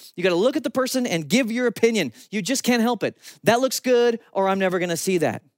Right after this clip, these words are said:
Hey, One Chapel, we are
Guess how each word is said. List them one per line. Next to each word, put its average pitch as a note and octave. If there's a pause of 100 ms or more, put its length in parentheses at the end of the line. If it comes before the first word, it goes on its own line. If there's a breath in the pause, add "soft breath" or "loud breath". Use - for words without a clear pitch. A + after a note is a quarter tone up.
(680)
Hey, F#3
One F#3
Chapel, G3+ (720)
we G#3+ (360)
are D3+